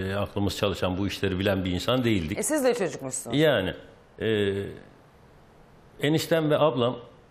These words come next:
Speaker 1: tedavi oluyorlar. Çocuk tedavisi.
Speaker 2: Bakarsın.
Speaker 1: E, tedavi sonuç vermiyor.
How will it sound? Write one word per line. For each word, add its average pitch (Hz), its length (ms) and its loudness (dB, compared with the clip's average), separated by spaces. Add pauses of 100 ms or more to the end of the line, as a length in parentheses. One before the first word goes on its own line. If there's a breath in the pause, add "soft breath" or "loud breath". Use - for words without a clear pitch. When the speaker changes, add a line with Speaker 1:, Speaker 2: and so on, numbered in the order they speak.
(360)
Speaker 1:
tedavi 127 340 2
oluyorlar. 113 420 2 (460)
Çocuk 120 280 -2
tedavisi. 101 560 2 (180)
Speaker 2:
Bakarsın. - 360 -20 (520)
Speaker 1:
E, 110 320 2 (760)
tedavi 131 300 4
sonuç 165 320 0
vermiyor. 127 500 2